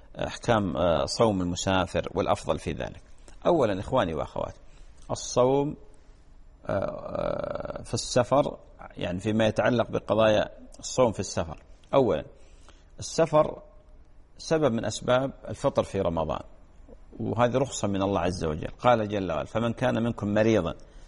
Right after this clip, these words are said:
أو على سفر فعدة من أيام أخر". والنبي عليه الصلاة والسلام يقول: "ليس من البر الصيام في السفر". إذن عندنا، آه، أن السفر،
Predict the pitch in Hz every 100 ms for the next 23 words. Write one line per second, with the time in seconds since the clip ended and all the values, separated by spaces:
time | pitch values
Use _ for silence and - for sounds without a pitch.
0 | - - - 143 131 139 127 - 113 101
1 | 101 - - - - 151 - 110 101 78
2 | 98 85 78 65 - - - - - -
3 | - - - - - 110 110 123 98 101
4 | 95 - 98 95 98 95 - 120 147 -
5 | 113 110 101 110 104 92 - 92 90 -
6 | - - - - - - - - - 110
7 | 113 98 139 104 92 69 - - - -
8 | - - - 95 87 90 - - - 98
9 | 98 - - - - 113 113 120